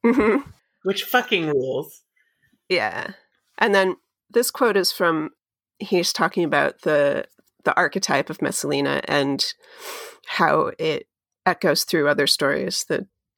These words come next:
Speaker 1: eighteenth and nineteenth century French stories that are the actual focus of the book. "Not only is this Messalina figure," uh, one in a different book that he was referencing,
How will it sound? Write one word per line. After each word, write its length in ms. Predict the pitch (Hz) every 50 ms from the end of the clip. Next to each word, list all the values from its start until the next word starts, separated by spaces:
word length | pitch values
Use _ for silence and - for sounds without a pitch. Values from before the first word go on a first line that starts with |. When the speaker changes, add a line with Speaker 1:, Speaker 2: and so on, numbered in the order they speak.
| _ _ -
Speaker 1:
eighteenth 420 | 190 - - - - 151 143 -
and 120 | 160 170 151
nineteenth 380 | 139 135 143 - - 151 -
century 340 | - - 143 143 - 147 139
French 320 | 139 - - 143 139 - -
stories 400 | - - - 101 - - - -
that 120 | - - -
are 60 | 147
the 80 | 135 -
actual 300 | - - - - - -
focus 400 | - 156 147 - - 160 - 190
of 40 |
the 60 | 160 151
book. 280 | 151 - 143 - - _ _ _ _ _ _ _ _ _ _ _ _ _ _ _
"Not 300 | - 185 190 196 220 247
only 360 | 262 254 254 247 233 233 240 -
is 180 | - 226 - -
this 260 | - 185 196 - -
Messalina 520 | 185 214 214 - - 190 190 175 165 151 165
figure," 560 | - - 156 156 - 160 147 139 143 - - _ _ _ _ _ _ _ -
uh, 280 | 180 156 151 151 147 - - _ _ _ _ _ _ _ _ _
one 200 | - 160 147 147
in 120 | 151 147 147
a 140 | 143 143 - _ _ _ _ _ _ _
different 280 | - 185 - - - -
book 160 | - 139 - -
that 100 | 156 160
he 100 | - 160
was 100 | 151 -
referencing, 520 | - 165 - - - 156 - - 156 156